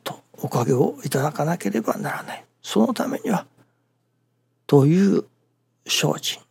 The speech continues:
信心の追求、それこそ限りない追求、それは限りない人々の助かりのために、限りない信心の追求がなされねばならない。そういう心を、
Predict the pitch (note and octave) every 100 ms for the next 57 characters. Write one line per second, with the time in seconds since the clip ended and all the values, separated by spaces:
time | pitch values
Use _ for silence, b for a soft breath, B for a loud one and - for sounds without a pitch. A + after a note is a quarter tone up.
0 | _ _ - - B2+ - A2 A2 G#2+ -
1 | - C#3 - D#2 - - _ - B2 C3
2 | - F3 B B B B - - C#3 D#3
3 | F#3 G#3 D3+ - - E3+ - - - _
4 | _ _ _ _ _ _ _ - B2+ B2+
5 | C3+ B B _ - C#3 D3 F3 A3 A#3
6 | A#3 - - E3+ D3 - C#3 D3 - -
7 | - F#3+ G#3 G3+ - G3 G3 F#3+ b b
8 | _ - D#3+ A3 B3+ B3 A#3 D#3+ - F#3+
9 | D3 C#3 C3+ B2 - - D#3+ - D#3+ C#3+
10 | D#2 - - _ _ _ _ _ _ _
11 | _ _ _ _ _ _ _ _ _ D3
12 | A2+ C#3+ A#2 A#2 C3 G3 E2 - - -
13 | - - _ b b _ - - G3 G3
14 | G3+ G#3 G#3 - - C4 A3+ C3+ -